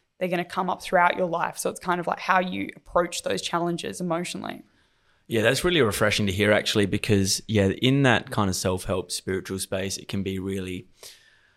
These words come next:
Speaker 2: a little bit woo-woo in a sense of,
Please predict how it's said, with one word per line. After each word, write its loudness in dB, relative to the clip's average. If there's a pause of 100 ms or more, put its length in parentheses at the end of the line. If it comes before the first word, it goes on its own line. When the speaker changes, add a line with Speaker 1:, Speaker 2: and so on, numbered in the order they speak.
(340)
Speaker 2:
a 2
little 6
bit 4
woo-woo 4
in 2
a -2
sense 0
of, -2